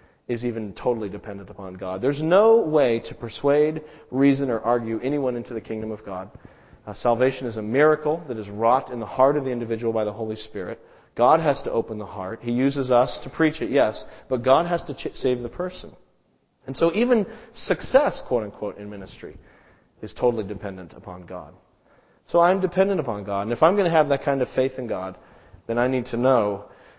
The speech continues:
that He sent me. If I'm gonna take a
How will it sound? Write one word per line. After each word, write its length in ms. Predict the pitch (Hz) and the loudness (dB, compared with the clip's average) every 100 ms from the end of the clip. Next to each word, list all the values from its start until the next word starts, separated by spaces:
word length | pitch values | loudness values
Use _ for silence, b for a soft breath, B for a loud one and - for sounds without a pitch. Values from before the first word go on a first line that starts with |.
| B B B - | B B B -4
that 100 | 131 | 6
He 120 | 123 | 6
sent 380 | - - 143 98 | 6 2 2 0
me. 180 | 73 - B B B _ - | -14 -16 B B B _ -12
If 140 | - | 2
I'm 120 | 143 | 4
gonna 200 | 170 151 | 6 4
take 160 | 135 | 4
a 60 | 151 | 4